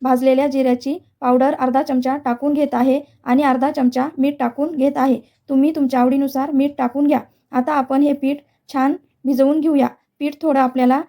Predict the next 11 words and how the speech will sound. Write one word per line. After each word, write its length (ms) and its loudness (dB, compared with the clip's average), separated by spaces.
घट्टसर 480 -2
भिजवून 320 0
ठेवायचं 400 0
आहे, 160 2
कारण 600 -2
भजे 240 0
आपण 340 0
सर्वात 280 2
शेवटी 320 -4
करणार 340 0
आहोत. 200 2